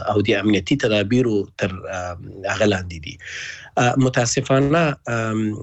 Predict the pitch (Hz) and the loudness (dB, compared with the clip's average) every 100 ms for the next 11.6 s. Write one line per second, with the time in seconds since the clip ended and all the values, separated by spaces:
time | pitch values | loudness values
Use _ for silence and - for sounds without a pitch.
0 | - 113 117 131 135 147 - 135 - 123 | -2 0 2 2 4 2 2 0 2 0
1 | 104 - 107 110 113 107 110 107 107 104 | 0 -6 -8 -4 -2 0 0 0 0 0
2 | 104 101 127 - 113 95 95 98 - - | -2 -4 -8 -14 -12 -10 -10 -12 -14 -2
3 | 170 151 120 120 135 117 - _ - 101 | 0 2 2 2 2 0 -8 _ -4 -4
4 | - 107 95 110 107 143 139 107 98 - | -4 -6 -2 0 2 2 0 0 -4 -4
5 | - 120 104 101 92 - - - _ _ | 0 2 2 -2 -4 -10 -20 -20 _ _
6 | 104 101 98 107 - 143 143 165 135 104 | 0 0 2 0 2 0 2 0 0 0
7 | 101 98 90 101 92 87 107 101 95 95 | -2 -4 -2 -2 -2 -2 -2 2 2 2
8 | 92 92 92 - - 95 95 95 104 113 | 2 2 0 -2 -2 0 0 -2 0 2
9 | 107 - 123 113 110 107 104 107 143 127 | 2 2 2 2 0 0 2 4 4 2
10 | 113 107 104 110 110 104 107 104 101 107 | -2 -6 -6 -4 -4 -6 -10 -16 -12 -8
11 | 101 95 - 104 98 92 | -8 -10 -6 -4 -4 -6